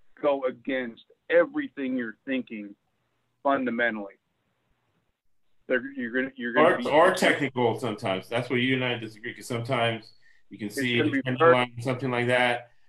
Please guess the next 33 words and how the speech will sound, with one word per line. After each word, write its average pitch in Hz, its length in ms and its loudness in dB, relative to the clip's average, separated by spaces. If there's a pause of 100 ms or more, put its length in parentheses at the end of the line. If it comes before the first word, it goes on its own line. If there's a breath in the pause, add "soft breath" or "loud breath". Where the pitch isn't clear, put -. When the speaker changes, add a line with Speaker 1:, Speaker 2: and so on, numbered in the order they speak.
(140)
Speaker 2:
and 110 100 -6
you 117 80 -2
wanna 113 200 0
short 131 380 -2
Speaker 1:
Well, - 80 6
Speaker 2:
and 110 80 0
go 120 100 -2
the 127 180 0
other 127 200 2
way, 131 440 2 (320)
and 113 80 -2
you 120 100 2
wanna 123 160 2
use 127 200 2
some 196 120 6
Speaker 1:
that's - 120 -6 (100)
Speaker 2:
fundamental 139 400 0
analysis 135 480 0
that 120 100 -8
kinda 123 260 -6
breaks 120 300 -6
up, 131 100 2
Speaker 1:
Right. 190 160 6
Speaker 2:
like, 113 80 -14 (100)
you 123 120 -2
know, 123 200 2
the, 113 300 2
Speaker 1:
Right. 180 140 4 (320)
Speaker 2:
the, 117 60 -2
Speaker 1:
Right, 113 340 6
right, - 140 -8
Speaker 2:
uh, - 80 -6
Speaker 1:
right. - 120 -6